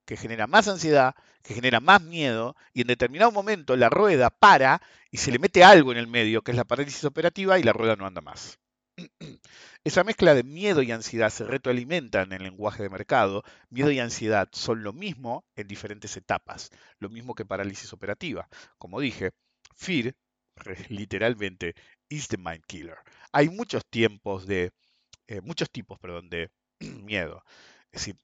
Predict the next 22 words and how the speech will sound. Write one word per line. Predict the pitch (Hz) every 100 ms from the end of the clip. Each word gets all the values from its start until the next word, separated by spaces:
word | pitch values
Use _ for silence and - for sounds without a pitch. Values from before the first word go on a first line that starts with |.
| _ _ -
son | - 185
infinitos | 196 175 156 196 196 120 -
en | 98
el |
mercado. | 92 82 90 101 - _ -
Tenés | 107 107
el | 101
que | 104
tiene | 104 107
miedo | 107 110
a | 101
perder | 98 98
dinero, | 98 139 123 117 107 - - -
el | 98
que | 107
tiene | 107 107
miedo | 107 110
a |
perder | 101 104 101
una | 95
buena | 101 98
oportunidad, | 95 95 95 92 127 120 110 110